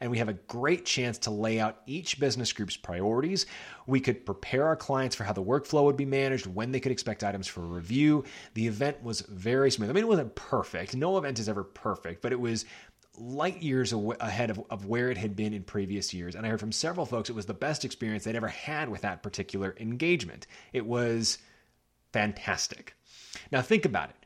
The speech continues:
All of the friction that had cropped up for that event boiled down to a lack of communication between the different parties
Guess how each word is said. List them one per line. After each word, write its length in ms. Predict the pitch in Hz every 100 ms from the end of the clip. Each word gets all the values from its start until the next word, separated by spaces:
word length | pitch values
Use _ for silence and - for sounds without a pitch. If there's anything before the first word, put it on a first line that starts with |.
| - - _
All 260 | 113 147 247
of 100 | 226
the 80 | 226
friction 420 | - 185 - 143
that 100 | 110
had 160 | 101 101
cropped 540 | - - 131 175 -
up 160 | 127 107
for 220 | - 151
that 180 | 165 156
event 420 | 110 101 98 101
boiled 380 | 117 139 175 120
down 220 | 107 110
to 160 | -
a 20 | 113
lack 460 | 92 87 87 - -
of 280 | 101 98
communication 720 | - 120 101 104 - 101 92 117
between 260 | 107 92
the 60 | 87
different 380 | 87 - 123 -
parties 480 | - 214 135 120